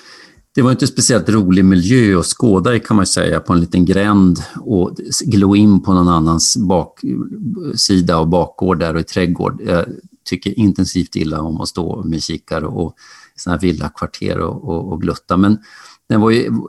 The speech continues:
är ju extremt stationär och har ju varit det under hela vintern, eller efter nyår i alla fall. Och man, man kom ju på sig själv också, ja. Det, det är ju liksom inte så här,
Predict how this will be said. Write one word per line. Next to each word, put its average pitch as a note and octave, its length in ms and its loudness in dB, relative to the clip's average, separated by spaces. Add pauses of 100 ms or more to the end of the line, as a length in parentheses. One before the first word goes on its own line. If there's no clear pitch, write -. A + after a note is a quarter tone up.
är B2 140 0
ju A#2 180 4
extremt A2 540 2
stationär G#2+ 500 0
och E2+ 60 2
har F#2+ 80 2
ju F2+ 60 2
varit F#2+ 240 2
det F2+ 180 2
under E2 460 -2 (300)
hela F2 200 -2
vintern, F#2 480 0
eller E2+ 460 -4
efter - 280 -4
nyår E2+ 320 0
i D#2+ 40 2
alla D2+ 120 -4
fall. F2 260 -8 (260)
Och F2 300 2 (640)
man, A2 220 2
man A2 200 4 (100)
kom A#2+ 240 2
ju A2 60 4
på B2 220 2
sig G#2+ 140 0
själv E2+ 340 -2
också, D#2+ 340 -2
ja. D#2+ 480 -2 (580)
Det, A2 100 2
det G2+ 100 2
är G#2 40 4
ju G2+ 80 4
liksom F#2+ 200 2
inte G2+ 120 0
så G#2 100 0
här, E2 360 0